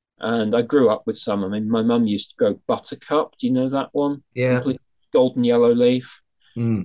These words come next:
Speaker 1: And atropurpurea.
Speaker 2: It looks fantastic on a north wall, Tim.
Speaker 1: Yeah.
Speaker 2: I've got it on the north wall of our tea room.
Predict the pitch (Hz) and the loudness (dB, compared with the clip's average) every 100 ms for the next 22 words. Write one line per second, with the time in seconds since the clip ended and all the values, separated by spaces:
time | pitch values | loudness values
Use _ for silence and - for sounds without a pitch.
0 | 127 107 - - 127 - - 120 - 160 | -4 -6 -8 -8 -8 -2 2 2 2 0
1 | 175 139 123 156 165 160 - 131 127 123 | 2 2 0 0 2 0 0 0 2 2
2 | 131 131 127 135 120 - 98 104 - _ | 2 2 0 0 0 0 -2 -2 -8 _
3 | _ _ - 107 110 113 156 135 131 131 | _ _ -10 -4 0 2 2 2 2 2
4 | 139 131 135 135 135 131 123 151 123 95 | 2 0 0 2 2 0 0 -2 0 -2
5 | 87 | -6